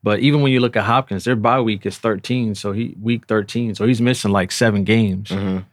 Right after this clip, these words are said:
Speaker 1: So I think Hollywood, there's some, there's some targets to go after. He should get it, man. His, his target share could be sick. And you got Kyler Murray throwing it.
Speaker 2: Yeah.
Speaker 1: That could be all right.
Speaker 2: Yeah. All right, at number nine, we got D J Moore. That's my guy, too.
Speaker 1: You like him?
Speaker 2: Yeah.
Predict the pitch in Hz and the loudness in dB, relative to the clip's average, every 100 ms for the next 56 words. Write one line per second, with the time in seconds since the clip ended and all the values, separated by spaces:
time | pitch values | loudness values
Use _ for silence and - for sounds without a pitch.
0 | _ _ _ - 95 92 104 139 120 113 | _ _ _ 0 2 2 2 2 4 4
1 | 123 110 101 101 117 113 113 110 104 113 | 4 2 2 2 2 2 0 0 2 2
2 | 117 117 - 120 117 - 113 113 113 104 | 2 2 2 2 0 -2 -2 0 2 0
3 | 101 98 107 104 117 107 98 104 90 98 | -2 -4 -2 0 0 0 2 0 0 -2
4 | 98 98 110 120 120 - 117 110 98 - | -2 -2 -4 -4 -6 0 0 0 -2 -2
5 | 95 - 92 90 - - 101 - _ - | -4 -4 -4 -4 -2 0 0 -4 _ -2
6 | 101 117 104 95 107 104 104 107 110 101 | 0 0 -2 -2 -2 0 0 -2 -2 -2
7 | 107 113 113 - _ - 60 87 101 - | -2 0 -2 -6 _ -12 -10 -4 -4 -2
8 | 95 104 101 104 104 107 - _ _ _ | -2 0 0 0 0 -2 -6 _ _ _
9 | _ _ - 85 76 50 - - 98 104 | _ _ -10 -6 -6 -8 -14 -2 0 0
10 | 101 101 107 113 117 120 113 110 107 95 | 0 0 0 2 2 2 0 0 0 0
11 | 87 110 104 104 107 98 87 _ - _ | -2 0 0 2 2 0 -4 _ -20 _
12 | _ _ - 107 101 90 85 82 98 87 | _ _ -4 -2 -2 -2 -4 -4 -6 -8
13 | - - 107 113 123 127 143 _ 98 95 | -12 -4 0 0 0 -2 -4 _ -4 -2
14 | 80 | -4